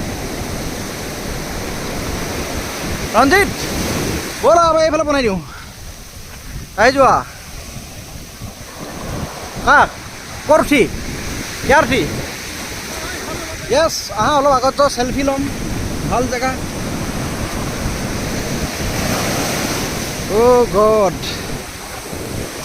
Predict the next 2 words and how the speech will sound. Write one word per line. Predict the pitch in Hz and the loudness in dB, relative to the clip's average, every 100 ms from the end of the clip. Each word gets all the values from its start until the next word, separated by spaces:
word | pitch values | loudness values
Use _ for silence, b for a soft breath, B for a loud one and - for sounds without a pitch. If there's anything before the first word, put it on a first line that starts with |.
| - - - - - | -10 -10 -10 -10 2
গাইজ, | 208 262 277 - - - - - - - - - - - - - - - - - - - - | 6 6 4 -2 -2 -4 -6 -10 -12 -12 -12 -10 -8 -6 -6 -8 -10 -10 -10 -8 -8 -8 -12
কি | - | 0